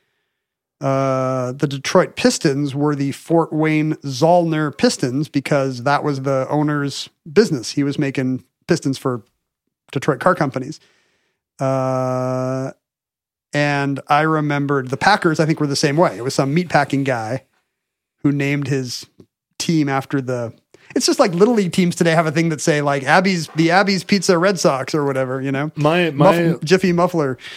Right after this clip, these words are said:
Speaker 2: my elementary school soccer team was called King Tuck's Hurricanes, and King Tuck's was a, was, like, a, a pretty sleazy bar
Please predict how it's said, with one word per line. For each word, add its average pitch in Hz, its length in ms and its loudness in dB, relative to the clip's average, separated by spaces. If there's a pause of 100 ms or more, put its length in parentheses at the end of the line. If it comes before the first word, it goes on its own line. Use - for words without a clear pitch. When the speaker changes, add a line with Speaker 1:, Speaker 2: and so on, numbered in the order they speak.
(120)
Speaker 2:
my 160 220 2
elementary 160 420 0
school 143 220 0
soccer 147 320 0
team 127 280 -2
was 117 160 -4
called 117 320 -4
King 208 480 0
Tuck's - 440 0
Hurricanes, 117 1500 -2
and 127 260 -2
King 202 240 2
Tuck's - 480 -2
was 139 240 2
a, 131 280 0 (460)
was, 131 160 0
like, 135 180 0
a, 110 160 0 (360)
a - 60 -16
pretty 208 680 -2
sleazy 139 440 0
bar 104 520 -2